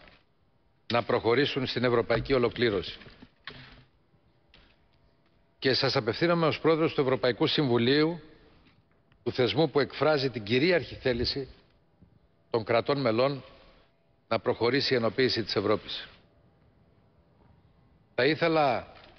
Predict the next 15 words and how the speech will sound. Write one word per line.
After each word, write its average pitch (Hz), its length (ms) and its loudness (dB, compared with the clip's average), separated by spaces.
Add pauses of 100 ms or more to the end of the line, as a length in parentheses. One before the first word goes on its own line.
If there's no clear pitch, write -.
(140)
να 120 80 -2
αναφερθώ 123 760 0 (1300)
ιδιαίτερα 143 520 0
τιμητικά 110 640 -2 (1200)
και 123 100 -2
στην 117 200 -4
Ευρωπαϊκή 117 460 0
Επιτροπή, 127 560 0 (1500)
στο - 220 -2
όργανο 147 460 0 (1600)
που 123 80 0
υλοποίησε 143 680 2
και 120 160 -2
παρακολουθεί 120 680 0
καθημερινά 117 960 0